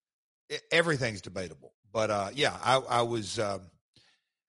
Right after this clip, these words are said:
I was pretty fired up on, with my talent cap on, because that was the first time in the history of T N A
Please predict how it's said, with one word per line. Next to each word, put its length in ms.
I 80
was 160
pretty 300
fired 400
up 300
on, 720
with 180
my 120
talent 440
cap 280
on, 380
because 300
that 140
was 140
the 80
first 280
time 220
in 60
the 60
history 440
of 80
T 140
N 80
A 220